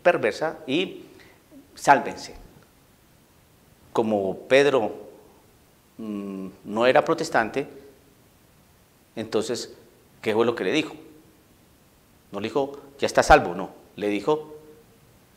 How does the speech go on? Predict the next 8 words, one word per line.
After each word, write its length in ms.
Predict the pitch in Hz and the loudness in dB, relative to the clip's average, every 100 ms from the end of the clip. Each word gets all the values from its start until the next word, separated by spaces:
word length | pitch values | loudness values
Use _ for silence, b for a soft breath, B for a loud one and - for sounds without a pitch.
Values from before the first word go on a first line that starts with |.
| - | -2
"Sálvese". 560 | 123 127 87 87 - - _ _ _ _ _ _ _ _ _ - | 2 2 0 -12 -16 -20 _ _ _ _ _ _ _ _ _ -6
Es 100 | 117 | -4
decir, 480 | 139 170 175 - - - | -2 -4 -6 -10 -20 -8
tienes 180 | - 160 | 0 0
que 80 | 160 | 2
trabajar 320 | 131 110 139 | 2 4 4
por 160 | 147 139 | 2 -4
tu 320 | 180 185 - | -4 -4 -10